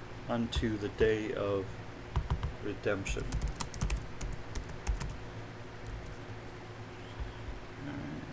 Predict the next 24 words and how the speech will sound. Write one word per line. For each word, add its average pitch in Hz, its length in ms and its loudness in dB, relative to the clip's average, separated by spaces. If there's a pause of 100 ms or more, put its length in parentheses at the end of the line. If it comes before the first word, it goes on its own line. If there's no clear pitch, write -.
(400)
"And 110 220 0
being 135 200 8
confident 139 480 4
of 117 60 0
this 120 180 6
very 127 240 10
thing, 120 220 4
that 110 120 0
he 147 180 2
which 135 220 0
has 117 180 6
begun 117 400 0
a 123 60 4
good 117 280 4
work 110 240 2
in 131 220 6
you 127 140 10
will 104 200 6
perform 127 600 4
it 120 180 4
until 104 400 4
the 104 180 4
day 113 400 4 (100)
of 101 240 2